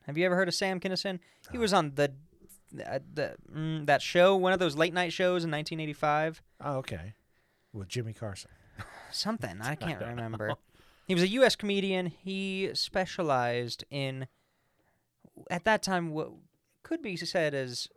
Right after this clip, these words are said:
Speaker 1: risque comedy.
Speaker 2: Okay.
Speaker 1: He basically
Speaker 2: So he was best buds with
Speaker 1: he was a
Speaker 2: Gallagher.
Speaker 1: misogynist. He was, yeah, <laughs> right. He was an asshole.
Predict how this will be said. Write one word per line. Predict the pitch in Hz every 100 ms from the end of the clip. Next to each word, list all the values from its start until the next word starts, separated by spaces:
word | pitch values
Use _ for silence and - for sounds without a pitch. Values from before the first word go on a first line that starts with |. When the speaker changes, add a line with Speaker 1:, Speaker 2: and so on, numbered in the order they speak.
| -
Speaker 1:
risque | 151 143 - 151 143
comedy. | - 147 143 143 151 160 _ -
Speaker 2:
Okay. | 165 160 131 85 92 -
Speaker 1:
He | -
basically | 247 269 233 220 175 180 160
Speaker 2:
So |
he | 147 147
was | 143 127
best | - 147 139 131
buds | 127 127 110
with | 110 98 -
Speaker 1:
he |
was | 214 185
a |
Speaker 2:
Gallagher. | 175 120
Speaker 1:
misogynist. | 113 170 180 175 175 170 - - _ -
He | 180
was, | 170 160
yeah, | 139 107
<laughs> | -
right. | 139 123 151 - _ - -
He | 208
was | 190
an | 156
asshole. | 160 165 170 175 180 170 160